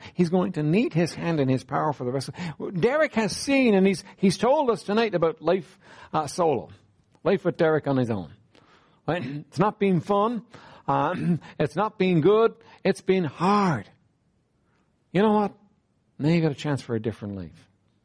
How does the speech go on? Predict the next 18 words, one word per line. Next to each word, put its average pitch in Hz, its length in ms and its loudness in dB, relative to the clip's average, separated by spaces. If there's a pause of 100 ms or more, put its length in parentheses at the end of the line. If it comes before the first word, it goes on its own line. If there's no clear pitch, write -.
(600)
A 113 60 -8
life 123 480 -4 (120)
with 104 120 -14
Jesus. - 500 -12 (840)
A - 20 -6
life 143 280 -2
with 123 100 -4
Jesus 139 420 -4
leading 107 280 0
and 101 120 -6
guiding. 107 340 -10
And 110 120 -10
listen, 151 480 -6
that's - 240 -12
a 233 60 -10
life 156 300 -4
that - 120 -16
works. - 480 -18